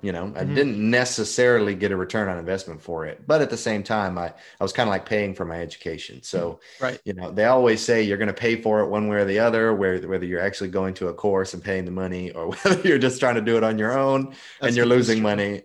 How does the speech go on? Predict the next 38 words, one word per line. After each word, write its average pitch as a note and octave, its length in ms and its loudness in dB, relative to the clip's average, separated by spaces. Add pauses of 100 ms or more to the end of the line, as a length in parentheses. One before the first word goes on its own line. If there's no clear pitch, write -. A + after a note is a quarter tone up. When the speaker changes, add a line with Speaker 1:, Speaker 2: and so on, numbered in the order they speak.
(120)
Speaker 1:
and G#2 140 0
not F#2 180 -2
making F2 280 -8
any D#2+ 100 -10
money. D2+ 280 -14
So F2+ 320 -8 (560)
I B2 340 4
was B2+ 180 2
going A2+ 260 4
through G#2+ 140 0
the G2+ 80 0
school G#2 260 -2
of F#2 60 -4
hard F#2 260 -2
knocks D2+ 460 -12
and E2 180 -14
just E2+ 240 -14
paying F#2 340 -4
for E2+ 240 -6
it E2 80 -6
and E2 120 -10
trying F2+ 180 -8
to E2 60 -10
figure E2+ 300 -6
it E2 60 -8
out E2+ 200 -6
as E2 120 -14
I D#2+ 100 -10
went. F2 360 -8 (220)
And E2 500 -12
it F#2 300 -6
was, E2 600 -8 (1160)
I D#3 80 2
learned G3 260 6
a C#3+ 40 6
lot. F2+ 320 0
That's, A#2+ 400 -2
that's - 440 -10